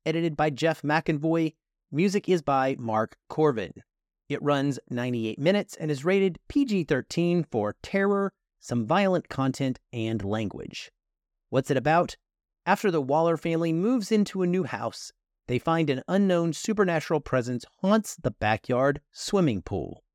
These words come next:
Okay, January is traditionally recognized as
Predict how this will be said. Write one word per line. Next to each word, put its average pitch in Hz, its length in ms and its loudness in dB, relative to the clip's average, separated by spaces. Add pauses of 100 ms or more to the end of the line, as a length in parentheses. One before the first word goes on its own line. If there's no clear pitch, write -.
(140)
Okay, 175 300 0 (100)
January 208 760 2
is 135 380 -4
traditionally 170 680 0
recognized 110 880 -2
as 107 380 -4